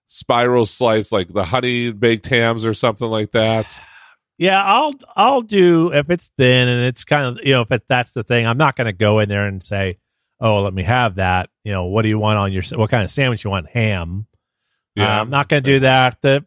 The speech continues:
Speaker 2: the honey one is, is probably good because it's got honey on it and the brown sugar. But again, I'm not gonna, if I have that, and sometimes because Melissa likes it, so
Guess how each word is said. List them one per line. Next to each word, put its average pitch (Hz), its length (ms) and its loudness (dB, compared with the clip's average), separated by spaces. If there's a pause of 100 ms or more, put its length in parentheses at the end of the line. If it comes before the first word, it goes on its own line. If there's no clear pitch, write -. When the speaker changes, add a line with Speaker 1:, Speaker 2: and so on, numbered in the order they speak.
Speaker 2:
the 156 140 2
honey 220 340 2
one 208 320 2
is, 175 400 -6
is 143 380 -4
probably 135 280 0
good 120 300 2
because 110 280 -2
it's 95 100 -8
got 92 200 -2
honey 131 260 0
on 117 180 -2
it 117 220 -4
and 95 120 -12
the 92 240 -8
brown 98 260 -4
sugar. 151 380 -4 (680)
But 131 80 -2
again, 156 400 2
I'm 123 100 -2
not 131 240 2
gonna, 123 380 -2 (240)
if 139 160 -4
I 185 100 4
have 135 400 0
that, 185 320 2
and 127 140 -12
sometimes 143 420 -2
because 113 220 -4
Melissa 165 380 -2
likes 147 280 0
it, 104 160 -6
so 123 380 -4